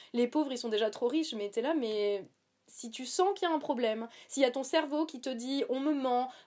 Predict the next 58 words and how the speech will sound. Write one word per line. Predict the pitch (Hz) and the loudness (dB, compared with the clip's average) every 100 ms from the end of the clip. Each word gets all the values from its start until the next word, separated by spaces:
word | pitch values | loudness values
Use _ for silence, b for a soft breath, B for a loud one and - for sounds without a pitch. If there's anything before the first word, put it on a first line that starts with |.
| - | 0
euh, | 233 233 240 | 4 4 2
il | 247 | 4
y | |
a | 247 | 4
un | 247 | 4
truc | 240 320 | 0 -4
qui | - 269 | -2 2
colle | 320 302 | 4 4
pas, | 269 247 | 4 2
ça | 247 233 | 2 -2
ne | |
colle | 226 226 | -2 2
pas | 320 | 2
avec | 262 247 | 2 -2
ma | 220 | -2
réalité », | 254 247 240 233 262 359 B B B B | 0 0 -2 -2 -2 -2 B B B B
euh, | 233 233 226 - | 0 2 2 -2
c'est | - 302 320 339 - | 0 2 4 2 -2
de | 220 | -2
ne | 240 240 | 0 0
pas | 226 330 349 - | 2 2 2 2
écouter, | 339 - 311 311 330 330 | -2 0 0 2 2 0
en | 254 247 | -2 -2
fait, | - 269 277 - 233 | 0 0 -2 -10 -8
le, | 226 220 214 214 208 202 196 - _ _ _ - - | -4 -2 -2 -4 -6 -8 -10 -14 _ _ _ -20 -8
c'est | 240 | -6
ça, | 226 269 | 0 0
les | 247 | 2
médias | 233 233 285 | -2 0 0
et | |
les | 240 | 0
politiques | 247 247 269 294 | -4 -6 -4 -6
qui | 240 | -6
te | 240 | -4
disent, | 233 220 311 269 214 B B B - | -4 2 2 4 0 B B B 2
euh, « | 214 214 | 2 4
Non, | 262 311 | 4 4
non, | 330 339 | 4 2
c'est | 302 262 | 0 -4
toi | 240 311 311 | -2 2 2
le | |
problème. » | - 262 226 214 202 | 0 -2 0 0 -2
Ce | - | -4
n'est | 262 285 | 0 0
pas | 370 392 | 2 0
toi | 392 294 285 | 2 2 2
le | 262 | 2
problème, | - 226 214 214 | -2 -2 0 0
ce | 214 220 | -2 -6
n'est | 208 | -2
pas | 214 | 0
nous | 214 302 330 | 2 0 0
le | 226 | -2
problème, | - 214 311 | -4 -2 0
le | 247 | 0
problème | 233 226 285 | 0 2 2
c'est | 277 - - | 0 -8 -6
eux. | 202 | -8